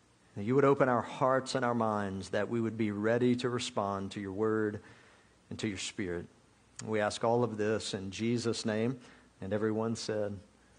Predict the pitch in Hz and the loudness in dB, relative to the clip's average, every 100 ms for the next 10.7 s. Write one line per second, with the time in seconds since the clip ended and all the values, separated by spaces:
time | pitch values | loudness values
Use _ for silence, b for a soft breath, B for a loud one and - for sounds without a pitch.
0 | _ - - - 107 98 101 92 87 107 | _ -20 -20 -8 -4 -2 -2 -2 -4 -2
1 | 139 139 139 113 107 143 131 135 123 139 | 4 6 6 4 4 4 4 2 2 4
2 | 123 135 139 156 135 143 147 143 147 151 | 6 6 6 6 6 8 8 8 6 6
3 | 131 127 131 143 143 139 131 139 151 147 | 4 4 4 6 6 6 6 8 8 8
4 | 123 - 135 135 123 117 - 139 143 139 | 4 4 4 6 4 2 2 4 4 4
5 | 143 123 120 131 156 135 127 - B B | 4 4 6 8 8 8 4 0 B B
6 | B B 156 180 180 - 156 156 185 151 | B B 8 8 8 6 8 10 8 6
7 | 156 156 151 165 202 208 165 143 147 170 | 6 6 8 8 10 10 10 10 10 8
8 | 180 175 151 - - 160 180 196 185 156 | 6 6 6 6 6 8 10 10 10 8
9 | 147 113 160 170 156 127 127 160 - 143 | 2 2 6 8 8 8 8 6 4 4
10 | 139 143 156 202 170 135 - | 6 6 6 8 8 6 2